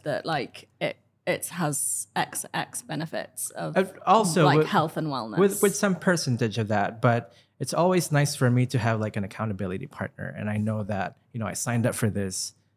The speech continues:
Speaker 2: you know, I'm gonna do this, and this is what, what the benefits are gonna
Speaker 1: Yeah.
Speaker 2: be reaped, like, at, at the end.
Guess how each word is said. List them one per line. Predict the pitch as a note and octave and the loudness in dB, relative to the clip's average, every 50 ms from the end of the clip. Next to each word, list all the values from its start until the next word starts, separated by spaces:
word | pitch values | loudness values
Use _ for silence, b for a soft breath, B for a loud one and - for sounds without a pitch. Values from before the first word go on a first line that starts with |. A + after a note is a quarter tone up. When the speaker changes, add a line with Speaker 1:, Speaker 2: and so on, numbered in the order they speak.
| _ _ | _ _
Speaker 2:
you | A2 G#2 | -6 -4
know, | G#2 G#2+ - | -4 -4 -4
I'm | G#2 G#2 G#2+ | -6 -4 -2
gonna | A2+ G#2+ G2+ - A2 | -2 -4 -2 -2 -2
do | G#2 F#2+ F#2 | -2 -2 -2
this, | G2 F#2 - | -4 -4 -2
and | G2 G2 G2 | -2 -4 -2
this | F#2+ | -4
is | G2+ F#2+ G#2+ F#2+ F#2+ | -6 -6 -6 -6 -4
what, | G2 G2 - - _ _ - A#2+ A2 G#2 | -4 -6 -6 -10 _ _ -12 -10 -8 -8
what | G2 - F#2 F#2+ | -8 -8 -10 -12
the | G2 F#2+ G#2+ | -10 -8 -6
benefits | G#2 G2+ G2+ - - - - - | -6 -6 -8 -10 -14 -14 -12 -10
are | F#2 F#2 | -10 -8
gonna | G#2 G2 G#2 - - _ _ - | -8 -8 -8 -10 -12 _ _ -12
Speaker 1:
Yeah. | F#3 C3 G2 F2+ - | -10 -10 -10 -10 -6
Speaker 2:
be | F3+ A2+ G#2 | -4 -4 -2
reaped, | G2+ G2+ G2+ F#2+ - - | -2 -4 -4 -6 -8 -8
like, | F#2+ F#2 - - - | -10 -10 -8 -8 -10
at, | G2 F#2+ - _ - | -10 -10 -10 _ -10
at | F#2+ F2 | -10 -8
the | F#2+ G2 G2+ G2 F#2 F2+ | -8 -8 -6 -6 -6 -8
end. | F2+ F2 | -10 -12